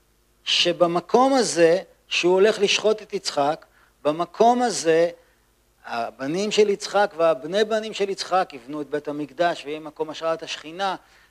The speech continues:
ומשם יבוא תיקון העולם. אבל, אבל הוא רואה את זה, אבל זה מרחוק.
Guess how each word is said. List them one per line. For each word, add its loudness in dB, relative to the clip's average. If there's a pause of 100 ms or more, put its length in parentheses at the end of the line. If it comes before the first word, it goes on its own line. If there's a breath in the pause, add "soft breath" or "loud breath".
ומשם 0
יבוא -2
תיקון -8
העולם. 2 (1500 soft breath)
אבל, -10 (260)
אבל -14 (460)
הוא -6
רואה 6
את -2
זה, 0 (540)
אבל -20
זה -12
מרחוק. -8